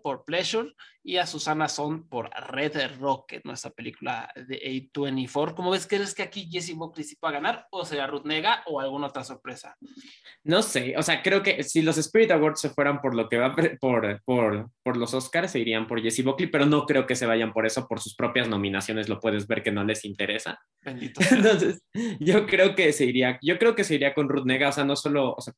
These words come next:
Speaker 2: ha sido alabada
Speaker 1: Sí.
Speaker 2: en todas partes y, y, y el manejo que hace de, o sea, su personaje es estas actuaciones sutiles, pero que dicen tanto, o sea, como el, el, la otra vez comentabas justo como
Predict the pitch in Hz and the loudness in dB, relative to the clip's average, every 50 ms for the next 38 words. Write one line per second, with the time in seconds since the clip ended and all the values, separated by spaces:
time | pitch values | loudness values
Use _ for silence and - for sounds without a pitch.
0 | _ _ _ - - - 143 - 190 196 185 151 127 143 151 147 139 127 135 139 | _ _ _ -6 -4 -2 -2 0 2 2 2 4 4 4 4 2 2 2 2 2
1 | 135 127 - - 135 131 135 - 151 139 - 151 135 147 147 147 151 151 - 160 | 2 2 0 0 0 0 0 0 -2 0 2 4 6 6 6 6 6 6 6 6
2 | 156 151 147 151 143 143 151 160 185 175 180 - 147 151 - - 151 131 131 117 | 6 6 4 4 2 2 2 2 0 -2 0 0 0 0 0 -2 0 0 0 0
3 | 110 - - - - - _ _ _ _ _ _ _ _ - 156 - 170 160 - | -2 -4 -12 -20 -20 -20 _ _ _ _ _ _ _ _ -2 0 2 2 2 2
4 | 160 - 185 170 - 175 165 165 170 175 - 190 185 185 175 - - - 175 170 | 2 2 2 2 2 2 4 4 2 2 2 2 0 2 0 -2 0 0 0 0
5 | - 165 160 - - 139 139 - 151 147 151 147 - - 131 123 - - 151 156 | 0 -2 -4 -2 -4 -4 0 0 2 2 2 2 0 0 -2 0 2 2 4 4
6 | 156 156 165 - - - - - _ _ _ _ _ _ _ _ _ - 143 147 | 4 2 2 0 0 -4 -8 -12 _ _ _ _ _ _ _ _ _ 4 4 4
7 | 147 147 151 147 170 165 - 180 156 135 - 135 131 135 139 131 180 180 - 156 | 6 6 6 6 6 6 4 2 0 2 2 0 0 0 0 -2 -2 0 0 -2
8 | 139 - 151 143 139 135 104 - - - 160 - - 175 170 175 180 190 202 196 | 0 0 0 2 2 2 0 0 -2 -2 0 2 4 4 4 4 4 4 2 4
9 | 208 202 - - 160 143 135 131 151 151 151 147 - - 165 160 - 185 160 139 | 2 2 2 2 0 0 2 2 2 2 2 0 0 -2 -4 -2 -2 0 0 0
10 | 135 131 123 123 - | 0 0 0 -2 -6